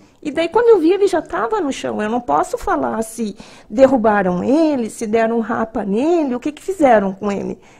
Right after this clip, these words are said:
Eu só vi ele no chão e os dois chutando ele. Eu, como vi que tinha arma dentro do carro, o que que na hora, aquilo foi muito rápido.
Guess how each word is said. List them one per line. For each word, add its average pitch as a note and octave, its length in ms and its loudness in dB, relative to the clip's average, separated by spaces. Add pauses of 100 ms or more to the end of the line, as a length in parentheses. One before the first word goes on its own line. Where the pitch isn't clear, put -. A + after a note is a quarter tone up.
Eu C4 80 -10
só G#4+ 200 2
vi C#4+ 240 2
ele C4+ 260 2
no D4+ 140 -2
chão E4 460 -2 (260)
e F#4 80 0
os G4+ 180 6
dois A3+ 280 4
chutando C4+ 580 -2
ele. F#4 400 2 (800)
Eu, E4 180 2
como F#4 320 2
vi A3+ 240 -2
que A3 220 -10
tinha D#4 440 0
arma G#3+ 400 -2
dentro G#3+ 300 -6
do G#3+ 80 -8
carro, E4+ 380 -2
o - 40 -16 (180)
que F#4+ 120 2
que F#4+ 140 -4
na C#4+ 200 0
hora, A3+ 220 2
aquilo D#4 240 -6
foi B4+ 200 0
muito D4 400 -2
rápido. G#3 520 -8